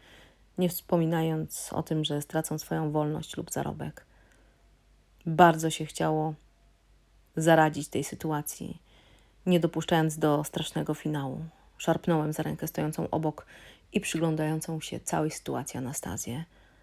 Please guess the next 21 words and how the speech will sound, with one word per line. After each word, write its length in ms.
Zakryłem 720
uszy 240
rękami 560
i 240
szybko 400
powiedziałem: 580
„Krzycz, 300
Anastazjo, 580
prędzej! 560
Krzycz!” 520
Anastazja 880
opuściła 520
moje 200
ręce 300
i 40
zapytała: 640
„Po 120
co 140
mam 180
krzyczeć, 500
Władimirze?” 720